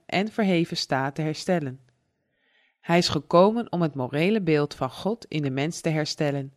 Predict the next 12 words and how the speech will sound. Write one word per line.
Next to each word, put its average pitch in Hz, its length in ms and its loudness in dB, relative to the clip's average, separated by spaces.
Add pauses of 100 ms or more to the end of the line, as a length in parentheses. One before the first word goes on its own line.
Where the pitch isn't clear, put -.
(420)
en 185 140 4
hij 180 120 6
begon 208 340 0
zijn 220 200 2
werk 143 420 0
met 160 160 0
het 156 140 -8
onderstrepen 190 720 0
van 180 140 0
de 165 60 0
huwelijksrelatie. 143 1000 0 (840)
Hij, 160 460 2